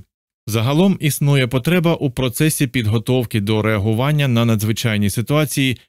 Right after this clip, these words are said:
як зазначено на цьому слайді. Спочатку розробіть посібник з реагування на надзвичайні ситуації, про який я вам розповім у наступних слайдах.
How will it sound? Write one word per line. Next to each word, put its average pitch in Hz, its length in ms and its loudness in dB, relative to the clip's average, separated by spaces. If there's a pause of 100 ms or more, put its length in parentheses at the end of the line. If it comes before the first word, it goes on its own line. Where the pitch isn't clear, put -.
як 135 200 0
зазначено 127 580 0
на 120 140 2
цьому 110 320 0
слайді. 110 500 -2 (500)
Спочатку 156 680 -2
розробіть 123 540 0
посібник 135 600 0
з 98 80 -8
реагування 113 600 0
на 110 140 2
надзвичайні 107 580 0
ситуації, 135 640 -2 (260)
про 156 160 2
який 151 280 2
я 151 100 4
вам 127 240 0
розповім 123 540 0
у 139 80 -2
наступних 117 540 -2
слайдах. 113 480 -2